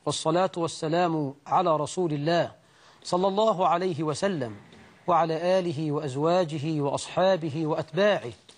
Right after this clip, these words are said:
ومن والاه، أما بعد. فإخوتي في الله، أخواتي في الله، إني أحبكم في الله، والله أسأل أن يجمعني بكم دائما وأبدا في الدنيا على طاعته،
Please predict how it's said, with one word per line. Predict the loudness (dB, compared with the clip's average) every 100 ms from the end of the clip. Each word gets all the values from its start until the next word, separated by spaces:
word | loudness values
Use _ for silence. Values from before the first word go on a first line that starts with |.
| _ _ _
ومن | 0 2 2
والاه، | 2 2 2 2 2 0 0 2 0 -4 _ 0
أما | 2 2 2
بعد. | 2 0 -6 -12 -16 -20 -20 -20 _ -2
فإخوتي | 2 2 2 0 -2
في | -2
الله، | -4 0 2 2 0 -4 -6
أخواتي | -2 0 2 2 0 -4 -4
في | -4
الله، | -2 2 2 0 -4 _ -2
إني | 0 2 4 4 4 2 -2
أحبكم | -2 -2 0 0 2 0
في | 2
الله، | 0 0 -2 -6 _ _ _ _ -2
والله | 0 0 -2 -6
أسأل | -6 -4 -4 -6 -14 -20 -20 -4 2
أن | 2
يجمعني | 4 0 0 0 0
بكم | -2 0 0 2
دائما | 2 2 2 0 2
وأبدا | 2 2 0 0 0 0
في | -4
الدنيا | -4 0 4 4 6
على | 4 4 2 0
طاعته، | 0 2 2 0